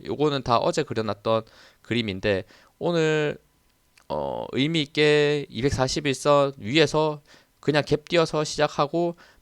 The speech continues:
빠질 때는 이백사십일 선 여기 맞았다는 거 아주 잘 보입니다. 맞고 지지받고 올라갔다는 거, 그만큼 이백사십일 선이 중요하다는 거 한 번 더 요 종목에서 입증을 시켜줬고,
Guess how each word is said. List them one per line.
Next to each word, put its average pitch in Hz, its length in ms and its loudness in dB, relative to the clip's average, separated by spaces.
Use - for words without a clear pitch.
빠질 170 240 4
때는 139 500 0
이백사십일 127 600 0
선 131 280 2
여기 113 160 -2
맞았다는 110 520 0
거 113 260 -2
아주 117 240 -2
잘 98 160 -4
보입니다. 104 520 -6
맞고 143 460 -2
지지받고 139 480 -4
올라갔다는 98 540 0
거, 107 180 -12
그만큼 120 340 -4
이백사십일 131 540 -2
선이 131 360 -2
중요하다는 123 640 -2
거 117 120 -2
한 123 160 -6
번 120 160 -2
더 127 320 0
요 123 80 -4
종목에서 139 680 0
입증을 139 380 -6
시켜줬고, 113 720 -4